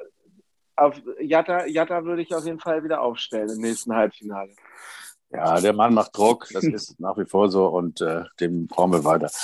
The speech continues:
Speaker 2: Ähm, ja, das war das D-F-B-Pokal-Ende für uns. Äh, wie gesagt, Fazit haben wir gerade schon gezogen. Ähm,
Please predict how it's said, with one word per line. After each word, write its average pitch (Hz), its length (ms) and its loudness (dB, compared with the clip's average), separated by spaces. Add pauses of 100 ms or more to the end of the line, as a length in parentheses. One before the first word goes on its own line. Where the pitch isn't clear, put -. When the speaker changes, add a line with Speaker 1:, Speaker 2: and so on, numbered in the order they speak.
(340)
Speaker 2:
Ähm, 127 640 6
ja, 143 340 6
das 160 260 -2
war 156 260 4
das 143 200 -6
D-F-B-Pokal-Ende 143 1500 2
für 147 180 -2
uns. 143 540 -6
Äh, 110 120 0
wie 120 80 -4
gesagt, 127 360 2
Fazit 123 360 -2
haben 113 120 -6
wir 104 140 -6
gerade 104 260 2
schon - 160 -16
gezogen. 127 580 -2
Ähm, 104 260 2